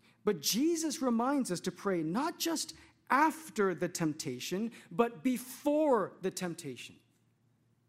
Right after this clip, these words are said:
Jesus said to his disciples in Matthew twenty-six forty-one, "Watch and pray that you may not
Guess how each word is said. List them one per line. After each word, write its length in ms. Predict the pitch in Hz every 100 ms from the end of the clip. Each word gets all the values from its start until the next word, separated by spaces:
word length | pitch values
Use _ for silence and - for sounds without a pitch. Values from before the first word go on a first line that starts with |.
| _ _ _
Jesus 300 | 226 240 220
said 360 | - 254 247 196
to 80 | 202
his 100 | 180
disciples 460 | 180 226 240 202
in 100 | 180
Matthew 320 | 190 220 214
twenty-six 480 | 190 226 220 233 -
forty-one, 540 | - 220 196 233 214 - - 156
"Watch 600 | 156 190 262 277 - -
and 200 | 233 220
pray 540 | - - 262 240 175 175 -
that 240 | - 220 220
you 160 | 233
may 260 | 240 240 254
not 300 | 254 262